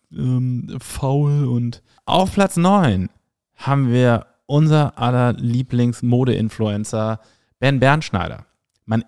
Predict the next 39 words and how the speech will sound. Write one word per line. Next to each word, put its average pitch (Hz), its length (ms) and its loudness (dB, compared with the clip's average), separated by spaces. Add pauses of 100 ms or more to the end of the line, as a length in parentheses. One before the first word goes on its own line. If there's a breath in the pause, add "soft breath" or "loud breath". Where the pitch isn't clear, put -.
erster 143 500 0
Gast - 460 -4
in 120 120 -4
diesem 107 220 0
Podcast, - 580 -8 (240 loud breath)
Folge 131 380 0
acht, 110 340 -4 (240 loud breath)
war 113 160 0
auch 147 120 -6
so 151 100 -4
ein 143 80 -2
kleiner, 135 760 -2
äh, - 220 -8
Turning 160 560 -4
Point 170 560 -4
für - 120 -10
meinen 135 260 -4
Podcast. - 560 -6 (320 loud breath)
Diese 120 160 0
Folge 143 300 0
mit 127 220 -2
Ben 123 280 0
hat 120 280 -8
unschlagbare, 120 960 -2
ich - 100 -10
glaub, 110 140 -6
fast - 360 -10
dreißigtausend 120 1300 -4
Streams - 640 -4 (300)
auf 107 180 -4
Spotify - 480 -2
allein, 113 460 0 (380 loud breath)
was - 140 -12
für 120 60 0
mich 110 160 4
sehr, 110 280 4
sehr 117 120 2
viel 123 280 0
ist. 135 320 -4